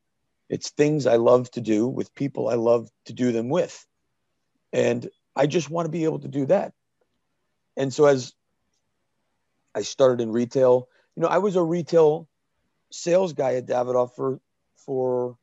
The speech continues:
exclusively from two thousand two to two thousand six. Like, no,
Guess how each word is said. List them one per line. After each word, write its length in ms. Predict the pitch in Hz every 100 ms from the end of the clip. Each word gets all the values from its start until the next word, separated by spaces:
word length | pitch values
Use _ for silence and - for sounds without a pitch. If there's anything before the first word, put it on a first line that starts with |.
| _ _ _ _ _ _ _ _ _ _
exclusively 920 | 143 - - 233 247 123 95 71 113 113 _ _ _ _ -
from 140 | 143
two 200 | - 185
thousand 360 | 175 160 151 143
two 220 | 151 143
to 80 | 127
two 220 | - 147
thousand 340 | 135 127 123
six. 560 | 123 214 - - - - _ _ _ _ _ _ _ _ _ _
Like, 180 | - -
no, 300 | 139 151 143